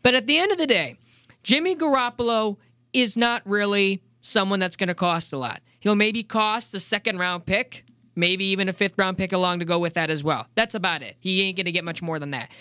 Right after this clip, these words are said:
But like I said, we've talked about this before. Jimmy Garoppolo, wherever he goes, he wins.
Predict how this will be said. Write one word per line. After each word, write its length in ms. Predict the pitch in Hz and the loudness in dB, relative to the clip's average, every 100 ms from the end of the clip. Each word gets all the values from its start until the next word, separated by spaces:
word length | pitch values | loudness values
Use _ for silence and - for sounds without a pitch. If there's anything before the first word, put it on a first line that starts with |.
| - - - | -20 -8 0
But 200 | 262 - _ _ - | 0 0 _ _ -4
like 200 | 262 269 | -2 0
I 100 | 247 | -2
said, 260 | - 208 | 0 -2
we've 140 | 170 180 | -2 -2
talked 240 | 269 285 | -2 0
about 180 | 269 262 | -2 0
this 160 | 233 | -2
before. 480 | - 180 - 214 127 - _ _ | -2 -4 0 0 0 -8 _ _
Jimmy 400 | - 196 294 403 | -2 2 2 2
Garoppolo, 800 | 339 285 233 214 202 175 143 110 - _ _ _ _ _ _ | 0 0 0 0 -2 -6 -10 -10 -18 _ _ _ _ _ _
wherever 420 | 170 185 220 277 | 0 2 2 0
he 240 | 359 320 320 | -4 -2 0
goes, 580 | 220 202 - - - - _ _ _ | 0 0 -4 -14 -20 -20 _ _ _
he 160 | - 226 | 0 0
wins. 680 | 180 202 135 113 - - | 4 2 0 -8 -20 -20